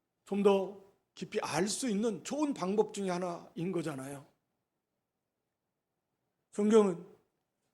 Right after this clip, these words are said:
우리가 너무나 잘 아는 대로 이 죄값은 사망인데,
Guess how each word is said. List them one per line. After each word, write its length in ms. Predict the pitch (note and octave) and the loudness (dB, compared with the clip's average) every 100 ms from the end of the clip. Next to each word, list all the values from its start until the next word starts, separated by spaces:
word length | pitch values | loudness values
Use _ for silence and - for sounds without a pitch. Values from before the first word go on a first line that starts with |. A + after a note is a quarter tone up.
| _ | _
우리가 360 | E3+ F3 F3+ D3 | 0 4 4 2
너무나 380 | E3+ F3+ F3+ E3+ | -2 2 2 2
잘 240 | D3+ D#3 | 0 2
아는 240 | E3 E3+ D#3 | 2 2 0
대로 340 | D3+ D#3 D3 - _ _ _ _ _ _ _ _ - | -2 -2 -10 -20 _ _ _ _ _ _ _ _ -4
이 260 | A3 A#3+ - | -2 -2 -2
죄값은 580 | F3 F3+ A3+ - G#3 | -2 2 2 4 0
사망인데, 760 | G3+ - A3 A#3+ G3 D3+ D3+ D#3+ | -2 2 4 4 2 -2 -6 -10